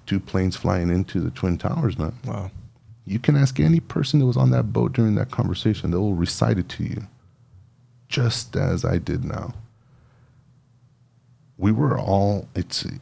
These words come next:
Speaker 1: it's, I, feel this. We were all being prepped for what was about to happen. We weren't catching anything. And the noise of the bridge started getting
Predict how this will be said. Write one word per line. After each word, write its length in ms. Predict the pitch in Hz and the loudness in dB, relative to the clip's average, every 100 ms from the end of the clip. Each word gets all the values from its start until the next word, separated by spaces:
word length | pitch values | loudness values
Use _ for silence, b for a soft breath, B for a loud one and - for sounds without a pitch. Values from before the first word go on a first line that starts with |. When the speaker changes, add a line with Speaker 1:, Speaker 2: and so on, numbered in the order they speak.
| - | -10
Speaker 1:
it's, 360 | - 92 - - - | -4 -4 -4 -14 -4
I, 380 | 90 92 92 92 - _ _ _ - | 2 2 2 -2 -8 _ _ _ -20
feel 400 | - - 123 90 | -2 4 4 4
this. 540 | - - 110 - - - _ _ _ - | 0 -4 -6 -10 -14 -18 _ _ _ -4
We 100 | 101 | 4
were 200 | 131 139 135 - | 4 4 0 -6
all 420 | 107 107 107 107 | 0 2 2 0
being 360 | 104 98 95 107 | 0 2 2 2
prepped 340 | - 92 95 | 0 -4 -4
for 140 | - 117 | 0 0
what 320 | 101 90 - | 0 -2 -4
was 160 | 104 | -4
about 340 | 95 92 78 82 | -2 -2 -2 2
to 100 | 120 | 2
happen. 460 | 131 185 - - - _ _ _ _ _ _ _ _ _ _ _ - b b b b b b b b _ _ _ _ _ - | 4 0 -10 -16 -18 _ _ _ _ _ _ _ _ _ _ _ -20 b b b b b b b b _ _ _ _ _ -14
We 100 | 92 | -4
weren't 180 | 110 110 | -4 0
catching 320 | 98 98 92 | 0 4 4
anything. 460 | 87 85 - - - - _ _ _ _ _ _ - | 4 2 -2 -10 -12 -20 _ _ _ _ _ _ -4
And 640 | 90 90 90 87 87 92 - _ _ _ - | 0 2 2 2 2 0 -4 _ _ _ -8
the 80 | 98 | 0
noise 380 | 92 101 110 95 | 4 4 4 4
of 120 | 90 | 0
the 60 | 87 | 0
bridge 340 | 82 98 92 | 2 2 2
started 360 | - 90 90 85 | 0 0 0 0
getting 460 | 90 90 85 85 | 0 2 0 -2